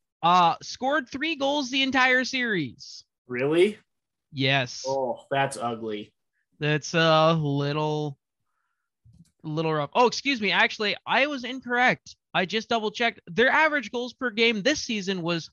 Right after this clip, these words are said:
Speaker 1: four point one.
Speaker 2: Ah.
Speaker 1: And they were averaging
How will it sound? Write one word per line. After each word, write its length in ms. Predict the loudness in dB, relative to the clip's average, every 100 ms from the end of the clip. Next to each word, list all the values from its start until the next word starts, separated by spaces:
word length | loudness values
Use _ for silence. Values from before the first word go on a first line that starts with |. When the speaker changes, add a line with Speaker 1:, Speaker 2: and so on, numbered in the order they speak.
| -4
Speaker 1:
four 200 | -2 -2
point 300 | -2 -2 -2
one. 400 | -2 -2 -4 -14 _ _ _ _ _ _ _ _ _
Speaker 2:
Ah. 460 | 0 2 0 -4 -12 _ _ _ _ _ _ _ _ -20 _ _ _ -20 -20 _ _
Speaker 1:
And 160 | 2 4
they 100 | 6
were 100 | 6
averaging 760 | 6 4 2 2 2 2 -2